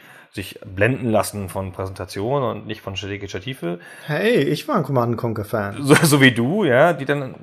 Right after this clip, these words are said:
Speaker 1: verächtlich auf die Warcraft-, StarCraft-Spiele herabgeschaut haben. Schlimm.
Speaker 2: Weil ich so ein, ein dumpfer Command and Conquer-Spieler bin, fällt mir jetzt gerade keine passende Replik ein.
Speaker 1: Ja, ja.
Speaker 2: Mist.
Speaker 1: Ja, was soll man dazu bloß sagen?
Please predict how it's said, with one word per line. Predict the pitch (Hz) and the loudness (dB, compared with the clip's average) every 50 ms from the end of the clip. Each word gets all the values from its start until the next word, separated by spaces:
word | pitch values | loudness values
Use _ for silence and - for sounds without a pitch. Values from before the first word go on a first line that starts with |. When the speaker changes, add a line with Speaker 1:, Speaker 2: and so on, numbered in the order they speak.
| - - - | -20 -18 -8
Speaker 1:
verächtlich | - - 151 - - 180 220 220 - - - - 180 185 175 - 139 | -2 -2 0 4 6 6 6 6 4 -4 -8 -2 -2 -2 0 0 2
auf | 139 156 - | 2 2 2
die | - 156 147 | 2 2 4
Warcraft-, | 139 151 156 - 160 147 - - | 6 6 6 8 6 2 4 4
StarCraft-Spiele | - - - - 160 - - - - 127 120 113 | 2 2 4 4 4 0 0 -2 -6 -4 -4 -2
herabgeschaut | 101 104 107 127 127 - - 117 - - 95 92 - - | 0 2 2 2 2 2 -2 -6 -4 -4 -4 -6 -6 -6
haben. | - - - _ _ _ _ _ _ _ _ _ _ _ _ _ _ _ _ _ _ - | -10 -10 -10 _ _ _ _ _ _ _ _ _ _ _ _ _ _ _ _ _ _ -16
Schlimm. | - - 147 180 196 131 90 - _ _ _ _ _ _ _ _ _ _ _ - - | -10 -2 2 2 2 2 0 -6 _ _ _ _ _ _ _ _ _ _ _ -12 -4
Speaker 2:
Weil | 175 139 139 | 0 0 2
ich | 131 123 | 2 4
so | 143 139 | 4 4
ein, | 131 131 131 - | 4 4 0 -2
ein | - 139 120 | -6 -4 0
dumpfer | 135 151 156 151 160 | 0 2 2 2 0
Command | 147 - 135 127 127 | 0 2 2 2 2
and | 127 | 0
Conquer-Spieler | - 143 139 143 135 - - 143 131 | 0 0 0 0 -2 -2 0 0 2
bin, | 131 131 123 | 2 2 0
fällt | 120 - 135 131 135 | 2 2 0 0 2
mir | 139 | 0
jetzt | 123 117 - | -2 -2 -2
gerade | - 123 123 123 127 | 0 2 2 2 0
keine | 123 - 131 127 123 | -2 -4 -4 -4 -4
passende | 117 - 127 123 - 120 117 | -4 -6 -6 -6 -4 -6 -6
Replik | - 117 - 123 135 131 - 123 | -6 -8 -8 -8 -10 -10 -10 -10
ein. | 113 107 107 110 110 - _ _ _ _ _ _ _ - | -10 -10 -10 -10 -12 -16 _ _ _ _ _ _ _ -2
Speaker 1:
Ja, | 113 107 104 | 2 4 4
ja. | 98 95 101 | 6 4 4
Speaker 2:
Mist. | 117 120 120 120 113 - - - - 113 | 4 4 2 2 0 0 -4 -10 -12 -10
Speaker 1:
Ja, | 113 113 - - - | -10 -10 -10 -12 -14
was | - 113 - | -14 -8 -2
soll | - 120 113 | -2 0 0
man | 110 104 | 0 -2
dazu | 104 101 - 101 | -2 -4 -6 -8
bloß | 104 107 101 | -8 -8 -6
sagen? | - 101 98 98 104 107 | -2 -2 -2 -2 -4 -14